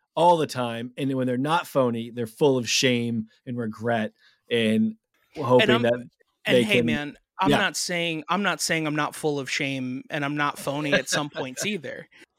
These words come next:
Speaker 2: I'm not saying that. I'm not saying that I don't have shame sometimes, but I, I certainly try to be myself as much as humanly possible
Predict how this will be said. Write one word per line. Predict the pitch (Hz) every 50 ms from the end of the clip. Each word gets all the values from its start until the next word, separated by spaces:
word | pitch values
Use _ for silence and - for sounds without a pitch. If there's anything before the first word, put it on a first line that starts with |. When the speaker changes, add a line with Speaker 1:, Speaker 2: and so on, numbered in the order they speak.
| _ -
Speaker 2:
I'm | 160 190 208
not | 214 202 -
saying | - - 175 165 160
that. | 156 143 139 - - -
I'm | 165 170 185
not | 190 190 - -
saying | - 185 175 170 170 160
that | 156 151
I | 151 151
don't | 156 151 147 143 131 - _ _ _ -
have | - 139 156 147 131 -
shame | - - 147 143 135 131 127 127 127 -
sometimes, | - - 147 139 139 - - 120 113 - - 156 156 - - _ - - - - _ -
but | 139 - 165 156 151 151 143 139 - _ _ _ _ -
I, | - 170 175 185 185 185 185 180 180 170 160 151 - - _ _ _ -
I | 170 175 190 190
certainly | - - - - 196 190 190 175 208 202 180 170 170 156 151 147 143 139 139 139 _ _ _ _ _ _ _ -
try | - - - - 175 170 170 170 170
to | 165 156 139 123 _ -
be | 151 - -
myself | 160 147 147 143 139 139 135 - - - - 143 131 135 143 160 170 - - - _ _ -
as | 147 156 151 139 127 143
much | 147 156 156 156 170 170 - -
as | 185 165 -
humanly | - - - - 151 156 151 156 160 160 160 160 156 151 139 131
possible | 123 135 135 147 147 143 - - - 147 131 127 131 143 160 165